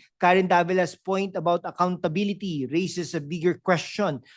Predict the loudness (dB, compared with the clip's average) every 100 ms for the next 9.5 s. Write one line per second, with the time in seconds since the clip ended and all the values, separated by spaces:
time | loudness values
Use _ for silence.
0 | _ -6 -4 0 0 0 -2 -4 0 0
1 | 0 -6 -10 0 2 2 0 -2 0 0
2 | 0 0 0 0 0 0 4 4 2 -6
3 | _ _ _ _ -6 -4 2 2 2 -6
4 | _ _ _ _ _ _ _ 0 4 4
5 | 4 4 4 4 4 2 2 -6 -8 -4
6 | 2 4 4 4 4 4 2 4 4 2
7 | -2 -6 -4 -2 -2 -2 -2 -2 -2 -4
8 | -4 -2 0 0 2 -2 -2 -8 -4 0
9 | 2 2 -2 -2 -2